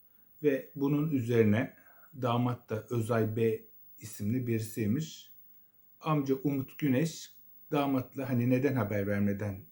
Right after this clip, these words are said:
bizi ezip geçerek evlendiniz diye görüşmeye gitmiş.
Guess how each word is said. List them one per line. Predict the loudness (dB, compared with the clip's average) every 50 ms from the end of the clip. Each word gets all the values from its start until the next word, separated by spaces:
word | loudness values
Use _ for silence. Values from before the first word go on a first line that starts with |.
| _ -6
bizi | -6 -4 -4 -4
ezip | -4 -4 -4 -6 -8 -8
geçerek | -8 -8 -6 -4 -4 -4 -4 -4 -4
evlendiniz | -4 -2 0 0 0 0 0 0 -2 -2 -4 -4 -4
diye | -2 -2
görüşmeye | 0 0 0 0 0 -2 -4 -4 -2 0 0 0
gitmiş. | -2 -6 -10 -12 -10 -10 -10 -10 -14 -18